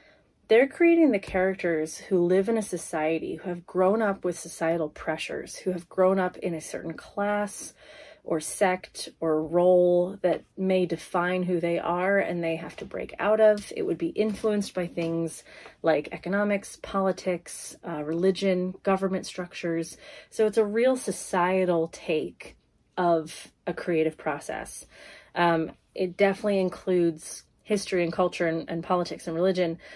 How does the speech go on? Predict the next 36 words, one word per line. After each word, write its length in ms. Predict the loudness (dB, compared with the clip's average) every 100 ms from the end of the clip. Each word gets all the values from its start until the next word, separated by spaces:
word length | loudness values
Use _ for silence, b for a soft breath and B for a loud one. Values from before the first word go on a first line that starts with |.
| B B
um, 440 | 0 2 2 0 -6 _
but 120 | 6
it 80 | 8
also 280 | 8 6 -2
involves, 500 | 0 2 0 0 -4
like, 220 | -4 -4
culture 640 | -6 -2 -2 -2 -4 -4 -4
and 260 | -6 -6
architecture 720 | -2 -2 -4 -12 -12 -10 -10
and 220 | -8 -10 -6
art 340 | -4 -4 -6
and 220 | -14 -14 -12
beauty 500 | -4 -2 -2 -4 -6
and 140 | -4
just 280 | -4 -6 -12 _ 2
all 320 | 4 6 4
of 120 | 2
these 240 | -2 -2
things 420 | -6 -4 -4 -6 -6
that 180 | -6
develop 580 | -4 -4 -2 2 0 -2 -20 -20 _ -6
a 140 | -4
world. 720 | -4 -2 -2 -2 -4 -10 -12 -20 B B B B B B _ _ _ _ _ -14
How 420 | -2 4 6 6
one 400 | 6 6 4 2
views 300 | 2 0 2
their 180 | 2 2
world 600 | 4 4 6 4 0 -10 _ _ _
can 180 | -4 0
be 100 | 0
seen 240 | 0 -2
through 160 | 0 -2
so 160 | -2 -2
many 160 | 0
different 260 | -2 -4 -4
lenses. 560 | -4 -4 -8 -10 -16